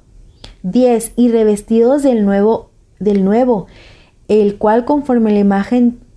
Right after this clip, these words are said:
que lo creó, se va renovando hasta el conocimiento pleno". Cuando tú empiezas a ser responsable de tus acciones, que dejas el consumo de la sustancia adictiva,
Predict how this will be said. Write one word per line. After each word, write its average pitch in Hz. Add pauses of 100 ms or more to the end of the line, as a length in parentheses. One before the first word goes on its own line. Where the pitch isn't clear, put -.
(120)
que 214
lo 185
creó, 196
se 226
va 214
renovando 247
hasta 214
el 208
conocimiento 202 (140)
pleno". 196 (880)
Cuando 269
tú 320
empiezas 381
a 285
ser 233
responsable 214
de 226
tus 220
acciones, 180 (1400)
que 226
dejas 262
el 320
consumo 247 (320)
de 214
la 214
sustancia 202
adictiva, 214